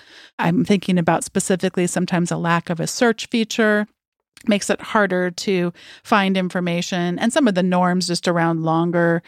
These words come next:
answers versus when someone just has a quick question, they might find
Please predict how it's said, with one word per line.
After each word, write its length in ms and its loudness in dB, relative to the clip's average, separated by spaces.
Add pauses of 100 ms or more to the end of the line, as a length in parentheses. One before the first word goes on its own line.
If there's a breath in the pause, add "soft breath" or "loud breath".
(240 loud breath)
answers 640 0
versus 360 -2
when 140 -2
someone 300 0
just 180 -2
has 180 -2
a 60 -4
quick 220 -4
question, 560 -4
they 120 0
might 220 0
find 400 -2